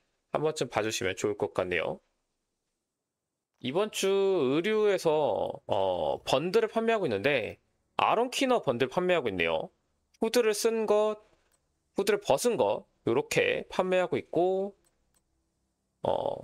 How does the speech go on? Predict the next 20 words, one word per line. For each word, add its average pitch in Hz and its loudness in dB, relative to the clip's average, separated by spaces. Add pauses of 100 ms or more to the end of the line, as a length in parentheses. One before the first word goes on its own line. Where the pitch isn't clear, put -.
(260)
의류 175 0
장갑이네요. 139 0
아론키너 139 0
장갑을 220 -2
따로 208 0
판매하고 127 0
있고, - -4 (500)
무기 143 0
스킨으로 220 -2 (140)
이렇게 117 -2 (140)
생긴 151 -4
무기 120 -2
스킨, - -4 (2000)
어, - -2
판매하고 160 -2
있습니다. 95 -2
혹시 - -4
관심 160 -2
있으신 175 -2
분들은, 175 -2